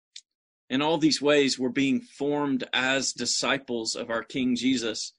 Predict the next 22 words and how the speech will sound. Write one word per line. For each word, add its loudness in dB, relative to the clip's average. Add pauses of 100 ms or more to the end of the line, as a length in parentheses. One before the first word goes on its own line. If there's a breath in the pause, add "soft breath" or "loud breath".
(540)
and 2
we're 0
sent 0
out -4
again -2
to -8
serve -2
in -12
his -8
kingdom -6 (680)
through -6
the -8
week. -10 (1300)
Now, -6
there's -2
one -2
more -2
piece -2
of -6
the -6
Great -2
Commission -4